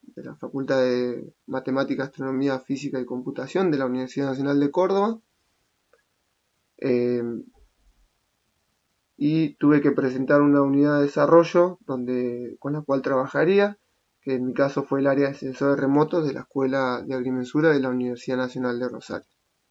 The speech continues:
Además, es de resaltar que mi director de tesis, el doctor Elvio Pilota, es del ciem, de conicet, del Centro de Investigaciones en Matemática, y mi codirectora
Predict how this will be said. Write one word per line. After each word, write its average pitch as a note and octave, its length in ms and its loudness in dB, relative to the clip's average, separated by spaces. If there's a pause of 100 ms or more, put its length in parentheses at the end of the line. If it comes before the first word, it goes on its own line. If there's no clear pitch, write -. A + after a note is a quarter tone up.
(1040)
Además, D3 600 4
es C3 140 -4
de C3 100 2
resaltar D3 640 4 (480)
que B2 540 0
mi C3 180 0
director B2+ 440 2
de C#3 140 0
tesis, F3+ 580 0 (280)
el B2+ 340 -12
doctor C3 340 -4
Elvio C3+ 240 -2
Pilota, F3+ 580 4 (540)
es B2 260 -6
del A#2+ 440 -2
ciem, F3 380 4 (120)
de - 140 -16
conicet, D3 520 0 (1200)
del A#2+ 320 -4
Centro C3 240 0
de C3+ 60 2
Investigaciones B2+ 840 -2
en C3+ 160 -10
Matemática, D#3 800 0 (420)
y C#3 480 0
mi C3 220 -4
codirectora C3 760 0